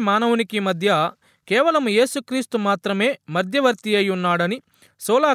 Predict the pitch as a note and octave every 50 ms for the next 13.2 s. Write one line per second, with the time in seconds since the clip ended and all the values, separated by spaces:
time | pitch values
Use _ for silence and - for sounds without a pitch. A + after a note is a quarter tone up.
0 | - - G#3+ F#3+ - - G#3+ B3+ D4+ - - F3 F3+ E3+ D#3+ D#3+ G3+ G3+ G3 E3+
1 | F3+ - - - E3 D#3 D3+ C#3+ - _ _ _ _ _ _ _ D3 D3+ D#3+ E3+
2 | F3 G#3 C#4 E4 - _ _ _ _ - F3+ F#3 F3+ F3 E3+ G3+ G#3+ A3+ E4+ F4
3 | D#4 C4+ - - A#3+ - - A3+ A3 G#3+ G3 E3+ G3 F#3+ F#3 - - G#3+ F#3+ F#3
4 | G#3+ - _ _ _ _ _ _ - G#3 D4 C4+ - F4 C4+ A#3+ C4 A#3+ A#3 G#3
5 | G#3 G3+ F#3+ - G#3+ B3 C#4 - - D3 E3+ F3+ - - B3+ D4+ - _ _ _
6 | _ _ C#3+ E3 G#3+ D4+ F4+ F4 D4+ C4+ B3 B3 F#3 G#3+ - - G#3+ F3+ - G3+
7 | F#3+ F#3 F3+ F3+ E3+ - - C#4+ G3+ F3 F3 F#3 G3 F#3+ F#3 F3 D#3+ G#3 B3+ A#3
8 | F#3 E3+ E3 D#3+ D3+ C#3 - _ _ _ _ _ _ _ - G3+ D4 F4+ - -
9 | - A#3+ G#3 G3 F#3+ F3+ - G3 F#3 F#3 A#3+ C#4+ A#3+ G#3 G3 F#3 - G3+ F#3+ -
10 | F#3+ E3+ D#3+ - - - E3 - D#3+ D#3 - - _ _ _ _ _ - F#3 A3+
11 | C#4+ - F#4+ - - - B3+ A#3 A3+ A3 F3+ A3 G#3 G#3 F3+ G3+ G3 F#3+ E3+ -
12 | B3 D#4 - _ _ _ _ - D3+ D#3+ E3+ F#3 A3+ A#3+ A3 E3 D#3 A3+ C#4+ E4+
13 | E4+ D4 B3